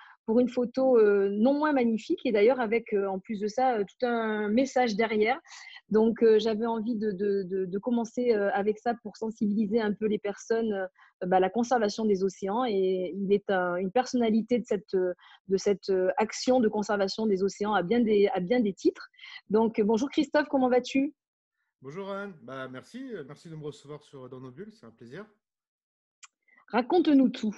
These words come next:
Speaker 1: Alors, comment, euh, d'abord, raconte-nous un peu ta vie, parce qu'en fait, on va pas, on, on va faire ça vraiment très décontracté. Euh, aujourd'hui, pour intéresser, euh, les, les, les amis qui me, qui me suivent sur Dans nos bulles,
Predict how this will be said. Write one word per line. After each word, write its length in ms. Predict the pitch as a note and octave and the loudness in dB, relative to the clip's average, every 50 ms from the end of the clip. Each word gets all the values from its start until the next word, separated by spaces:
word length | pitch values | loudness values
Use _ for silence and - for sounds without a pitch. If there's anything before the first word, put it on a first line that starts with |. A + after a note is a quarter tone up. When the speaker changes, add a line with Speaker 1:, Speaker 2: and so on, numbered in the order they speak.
| - - | -6 -2
Speaker 1:
Alors, 340 | - G3+ G3+ F#3 F3+ - - | 0 2 2 2 2 0 -2
comment, 460 | - - C#4+ C#4 C#4 D#4 E4 E4 D#4 | 0 2 4 4 4 4 2 0 0
euh, 240 | C4+ B3 A#3+ A#3 A3 | 2 2 2 2 2
d'abord, 240 | G3 A3+ A#3 C#4 D4+ | 2 2 2 2 0
raconte-nous 420 | D#4+ D4+ - F4 D#4+ B3+ - F4+ | -2 -4 -2 -2 -2 0 0 0
un 80 | F4+ D4 | 0 0
peu 140 | A#3 E4 - | -2 -4 -2
ta 160 | - A#3+ G#3+ | -2 -2 -2
vie, 200 | F#3 F#3 G3+ F#3+ | -2 -6 -8 -8
parce 160 | - F3 - | -8 -10 -10
qu'en 120 | - G3 F#3+ | -12 -4 -2
fait, 180 | B3+ B3+ B3+ | -2 -2 0
on 60 | A3+ | 0
va 120 | G#3+ G#3+ G#3 | -2 -2 0
pas, 160 | - A#3 A3+ - | 2 0 0 0
on, 120 | A3 G#3+ - G3+ G3 - | -2 -6 -6 -6 -8 -4
on 40 | G3+ | 0
va 140 | G3 A3 A3 | 0 0 0
faire 180 | - C4+ B3+ | 0 -4 -6
ça 140 | - - C4 | -4 -4 -2
vraiment 260 | A3+ A3+ A#3+ A#3 A3+ A3 | -2 -2 -4 -4 -6 -6
très 180 | - - F4 | -6 -4 -4
décontracté. 720 | D4+ C4 - B3 A#3 G#3+ - G3+ F#3 - - A3+ C4+ E4 - _ _ - - - _ - | -4 -4 -6 -8 -8 -6 -6 -6 -8 -6 -6 -8 -8 -8 -10 _ _ -20 -20 -20 _ -4
Euh, 180 | G#3 G#3 G#3+ B3 | 0 0 0 2
aujourd'hui, 540 | B3 B3 B3+ A3 C4 B3 A3+ A3 C#4+ D#4 B3+ | 2 2 2 2 0 -2 0 2 2 0 0
pour 180 | - B3 A#3 A3+ | 0 -2 -2 0
intéresser, 640 | A3 A3 A3 A#3 G#3+ A#3 A3 A3+ - - B3+ B3+ A#3 | 0 0 -2 -2 -2 -2 -2 -4 -4 -6 -2 0 0
euh, 180 | G#3 G3+ G3 F#3+ - - - _ _ - | 2 0 0 -4 -6 -14 -20 _ _ -2
les, 200 | G3+ G#3 G#3+ G#3 | 0 2 2 2
les, 180 | G3+ G#3 G3+ G3 | 2 2 2 2
les 240 | G3 G#3 G3+ F#3+ | 0 0 0 2
amis 240 | G#3+ G#3+ A#3 B3 A#3+ | 2 4 4 4 2
qui 160 | A#3+ - A#3 | 2 0 0
me, 300 | G#3+ G#3 G3+ G3+ G3 G3 | 0 2 2 2 0 0
qui 140 | F#3+ - A3 | -2 0 0
me 100 | A3 A3 | 0 0
suivent 300 | G#3+ - - - B3+ A#3+ | 0 -2 -2 -2 -2 0
sur 160 | - A#3 A3 | 0 0 0
Dans 120 | G3+ G#3 G#3 | 0 2 2
nos 140 | G#3 G#3 G3 | 2 2 2
bulles, 320 | G3 C4 D#4 C4+ G3+ - | 4 4 4 4 4 0